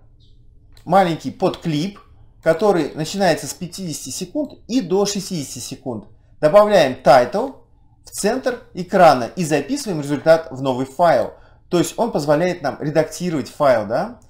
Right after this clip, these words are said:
А вот в этом примере, смотрите, он его rotate сделал, перевернул на сто восемьдесят градусов, и наше видео перевернулось. То есть очень мощный, классный модуль.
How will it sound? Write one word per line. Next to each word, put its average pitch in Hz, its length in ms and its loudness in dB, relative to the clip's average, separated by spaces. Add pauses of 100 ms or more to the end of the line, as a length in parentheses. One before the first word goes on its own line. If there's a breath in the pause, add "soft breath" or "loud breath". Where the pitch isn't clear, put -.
(200 soft breath)
А 139 140 2
вот 147 140 0
в 262 40 -4
этом 254 200 -4
примере, 185 380 -4
смотрите, 143 680 -6 (520)
он 240 160 -2
его 170 440 0
rotate 156 440 0
сделал, 117 360 -6
перевернул 180 560 -2
на 190 100 -2
сто - 140 -8
восемьдесят 143 320 -8
градусов, 147 460 2 (260)
и 151 120 -8
наше 151 260 -2
видео 202 260 -4
перевернулось. 147 840 -2 (300 soft breath)
То 175 60 -2
есть - 180 -2
очень 196 260 -4
мощный, 151 320 -6
классный 143 480 -4
модуль. 135 400 -2